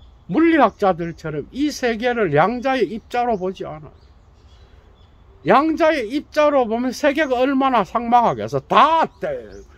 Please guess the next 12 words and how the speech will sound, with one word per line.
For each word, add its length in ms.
인간이든 880
구분이 380
없어. 360
다, 320
다 300
양자의 540
입자인 400
거야. 480
응? 240
먼지같이 640
보이겠죠, 680
다. 180